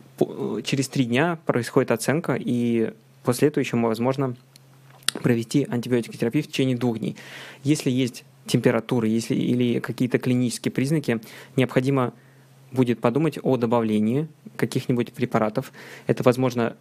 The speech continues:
смена антибиотика, либо добавление противогрибковых, противовирусных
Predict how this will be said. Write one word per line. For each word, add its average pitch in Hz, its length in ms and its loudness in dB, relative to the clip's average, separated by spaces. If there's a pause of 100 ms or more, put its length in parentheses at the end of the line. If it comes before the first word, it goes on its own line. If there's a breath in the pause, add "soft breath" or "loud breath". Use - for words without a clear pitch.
смена 113 340 2
антибиотика, 123 560 -2
либо 123 260 0
добавление 117 600 0
противогрибковых, 113 840 0
противовирусных 117 760 0